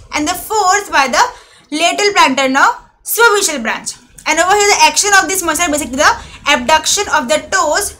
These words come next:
from the axis of the second toe. The first and the second dorsal interossi basically causes the medial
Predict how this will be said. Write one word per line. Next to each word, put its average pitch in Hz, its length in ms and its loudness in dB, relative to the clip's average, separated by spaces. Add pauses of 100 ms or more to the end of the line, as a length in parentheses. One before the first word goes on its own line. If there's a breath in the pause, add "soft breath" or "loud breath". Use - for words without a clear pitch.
(120)
from 302 180 -2
the - 80 0 (100)
axis 311 440 0
of 254 140 -2
the 339 120 2 (140)
second 320 540 -2
toe. - 140 -8 (680)
The 294 160 -2
first 370 520 2
and 339 80 -2
the 403 60 0
second 349 600 -2 (360 loud breath)
dorsal 311 300 2
interossi 320 680 0
basically 302 380 -2
causes 302 380 -2
the 302 40 0
medial 294 440 -2